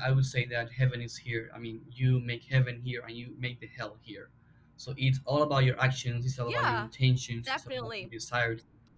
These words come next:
Speaker 2: Definitely.
Speaker 1: And when you die, even though if you believe if you are not energy or not, you will go through a place. And me, and I, for me, I
Speaker 2: Mm-hmm.
Speaker 1: believe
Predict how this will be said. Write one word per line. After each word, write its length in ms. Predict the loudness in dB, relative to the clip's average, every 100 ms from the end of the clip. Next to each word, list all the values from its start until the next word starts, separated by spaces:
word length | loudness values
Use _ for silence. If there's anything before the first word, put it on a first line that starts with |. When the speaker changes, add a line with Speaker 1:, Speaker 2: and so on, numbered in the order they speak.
| -20 -2
Speaker 2:
Definitely. 640 | 4 8 8 6 -2 -2
Speaker 1:
And 120 | 4
when 160 | 8 10
you 140 | 10
die, 480 | 8 4 4 4 4 2
even 220 | 2 2 4
though 100 | 2
if 240 | 4 6
you 200 | 8 8
believe 520 | 4 4 6 6 4 0
if 220 | -10 -8
you 200 | -6 -2
are 120 | 0 0
not 280 | -2 -4 -8 _ _ _ _ _ 0
energy 300 | 4 6 6
or 60 | 4
not, 360 | 4 4 4 0 -8
you 260 | 0 6 8
will 100 | 8
go 240 | 6 4
through 280 | 4 6 4
a 60 | 4
place. 480 | 2 0 -2 -14 -16 _ _ _ _ _ -16 -2
And 260 | 0 2
me, 160 | 2 6
and 120 | 6
I, 280 | 6 4 4
for 200 | 2 6
me, 240 | 8 6 4
I 60 |
Speaker 2:
Mm-hmm. 0 |
Speaker 1:
believe 480 | 4 6 6 6 2